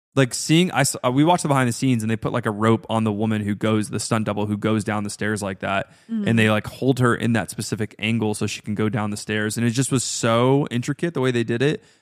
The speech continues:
Speaker 1: and it was just so well done that I wish they could have kept it somehow. But you're right, it just feels, the pacing would have been off a little bit.
Speaker 2: Yeah, and then, like, uh, then we see that she has, like, super strength here, which then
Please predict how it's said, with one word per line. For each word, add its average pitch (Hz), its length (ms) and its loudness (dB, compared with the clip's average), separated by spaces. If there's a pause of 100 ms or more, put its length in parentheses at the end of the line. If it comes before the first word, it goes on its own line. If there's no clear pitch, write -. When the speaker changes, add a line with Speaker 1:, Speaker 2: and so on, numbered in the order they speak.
(120)
Speaker 1:
and 127 140 2
it 131 40 6
was 123 340 0 (100)
just - 300 0 (360)
so - 260 2
well 170 220 6
done 127 200 0
that 123 100 0
I 113 60 2
wish 113 260 -2
they 110 100 -4
could - 220 -4
have 104 120 -6
kept 107 220 -6
it - 100 -6
somehow. 147 360 0
But 127 240 -2
you're 147 120 2
right, 135 240 2 (240)
it 131 120 0
just 139 220 2
feels, 135 580 2
the 120 140 -6
pacing 123 380 0
would 113 80 2
have 107 80 0
been 110 120 -2
off 104 240 -4
a 95 40 -10
little 98 200 -8
bit. - 240 -8 (1800)
Speaker 2:
Yeah, 185 440 0 (380)
and 240 140 0
then, 269 140 2
like, 262 320 2 (560)
uh, 214 140 -4
then 247 220 0
we 311 100 2
see 294 180 -2
that 233 200 2
she 240 120 -4
has, 220 120 0
like, 202 120 -4
super 190 440 -4
strength 175 440 -8
here, 165 580 -6 (140)
which 196 340 -6
then 185 640 -8